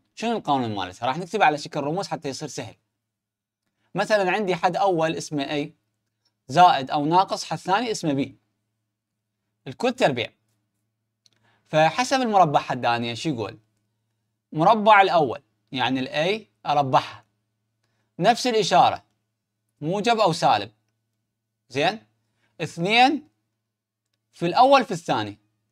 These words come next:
يعني اثنين في A في B، زائد مربع الحد الثاني، هذا دائمًا زائد، اللي هو بي تربيع. هذا القانون اللي هو يسمونه قانون مربع الحدانية،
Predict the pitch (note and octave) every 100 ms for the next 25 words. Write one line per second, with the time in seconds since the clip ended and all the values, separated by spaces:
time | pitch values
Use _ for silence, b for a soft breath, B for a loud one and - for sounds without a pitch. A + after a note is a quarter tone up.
0 | _ - A#2 C3 B2 E3+ E3 D#3+ D#3+ G3
1 | A3 F#3 C3+ A#2 A2 _ _ _ _ _
2 | _ C#3+ F#3 B3+ D4+ D#4 F#3+ E3 C3+ B2+
3 | A#2+ B2 A2 - A2 C#3 D#3+ E3+ G#3+ G3+
4 | C3+ A#2 A2 - C#3 C3+ D3 A#2 D3+ G#3+
5 | F3 G2+ - _ _ _ _ _ _ _
6 | _ _ G#3 C4+ C#4 - F#3+ F3 D#3+ D#3+
7 | F3 E3 _ _ _ _ - D3 D#3 F3
8 | - D#3 F#3+ G3+ - E3 A3 G#3+ G3+ G#3
9 | F3+ D#3 B2 A#2 A2 A2+ B2